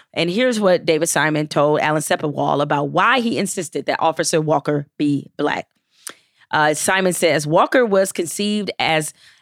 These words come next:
as black because tellingly, when Ed, as in Ed Burns, his co-creator, and I were on the corner in West Baltimore, we noted that many of the more brutal,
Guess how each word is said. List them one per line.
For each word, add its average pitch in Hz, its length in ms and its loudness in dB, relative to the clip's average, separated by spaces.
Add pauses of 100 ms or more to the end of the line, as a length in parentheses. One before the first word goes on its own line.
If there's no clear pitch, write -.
(140)
as 165 200 0
black 180 500 0
because 160 320 0
tellingly, 175 720 0 (160)
when 160 160 0
Ed, 160 320 2
as 151 160 0
in 156 100 -4
Ed 151 220 0
Burns, 156 340 0
his 143 140 -2
co-creator, 147 560 -2
and 156 220 0
I 156 160 2
were 156 160 -2
on 175 180 0
the 170 80 -2
corner 220 420 0
in 156 200 0
West 156 240 0
Baltimore, 160 480 0
we 170 140 -2
noted 175 380 2
that 156 140 2
many 262 340 0
of 240 120 0
the 226 80 0
more 185 240 0
brutal, 233 580 0